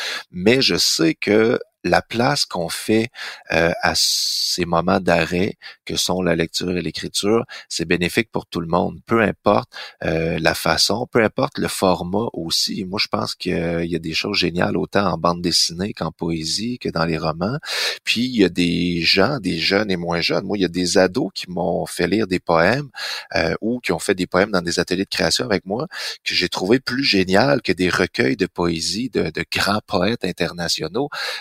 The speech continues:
Euh, donc, il y a vraiment quelque chose pour moi qui est, qui est facile, qui est accessible. Euh, la musique, c'est génial aussi, mais il faut l'apprendre, la musique,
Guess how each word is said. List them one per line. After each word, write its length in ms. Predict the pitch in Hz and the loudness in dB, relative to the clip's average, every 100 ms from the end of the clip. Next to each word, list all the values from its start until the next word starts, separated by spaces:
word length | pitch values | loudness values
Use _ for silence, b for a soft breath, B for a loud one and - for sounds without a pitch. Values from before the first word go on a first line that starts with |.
| - | -2
Euh, 240 | 87 80 82 92 - _ _ | 0 2 2 0 -4 _ _
donc, 280 | 98 104 139 - - - _ - | 2 2 2 -6 -8 -10 _ -2
il 60 | 92 | 0
y 40 | |
a 40 | |
vraiment 600 | 90 95 113 131 156 165 113 | 2 2 2 2 0 0 -2
quelque 280 | - 87 95 | -4 -2 0
chose 300 | - - 131 | 0 0 -4
pour 200 | - 87 | -4 -4
moi 180 | 92 - | -4 -6
qui 260 | - 98 | -2 0
est, 40 | 107 B B B - | -2 B B B -6
qui 120 | - | -4
est 20 | |
facile, 800 | - 139 127 - 123 123 110 92 | 0 2 2 2 2 2 0 0
qui 120 | 104 | 2
est 60 | 101 | 2
accessible. 600 | - - 110 - 131 113 B B B | 2 0 0 0 0 -2 B B B
Euh, 160 | 90 90 | 2 6
la 120 | 95 | 6
musique, 380 | 101 107 139 170 | 4 2 2 2
c'est 160 | - 95 | 2 2
génial 360 | 98 107 123 | 2 2 2
aussi, 380 | 117 104 - 156 | 2 2 0 0
mais 120 | 117 | 0
il 40 | 92 | 2
faut 160 | 143 | 2
l'apprendre, 500 | 135 123 - 131 139 | 2 0 -2 -4 -2
la 100 | 117 | -2
musique, 440 | 101 95 113 127 | -4 -4 0 0